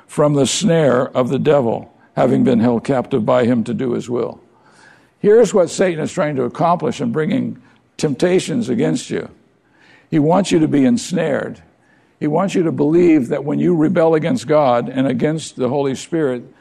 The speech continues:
that that's what you ought to be doing. He energizes you to do that. And so he's telling Timothy that what he needs to do is speak to him with gentleness,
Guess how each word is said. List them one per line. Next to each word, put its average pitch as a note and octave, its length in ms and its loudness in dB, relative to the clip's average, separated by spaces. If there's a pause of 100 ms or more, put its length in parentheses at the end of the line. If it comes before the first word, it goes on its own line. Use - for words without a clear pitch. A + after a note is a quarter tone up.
(140)
that B2 140 -4
that's D3+ 220 0
what C#3 120 -2
you D3 140 0
ought G3 300 -2
to D3+ 80 0
be A#2 140 -4
doing. - 400 -10 (480)
He D#3+ 180 -2
energizes C3+ 680 2
you A2+ 120 -2
to G#2+ 100 -4
do G#2 220 -4
that. G#2+ 260 -10 (840)
And C3 180 2
so D3 220 4
he's C#3+ 180 2
telling F3 540 0
Timothy F3+ 480 0
that B2+ 160 0
what D#3 140 4
he D#3+ 100 4
needs D3 220 0
to C#3 100 -6
do F3 340 2
is B2+ 180 -4
speak E3+ 280 0
to E3+ 100 -4
him D3 80 -2
with A#2+ 180 0
gentleness, C#3+ 680 -2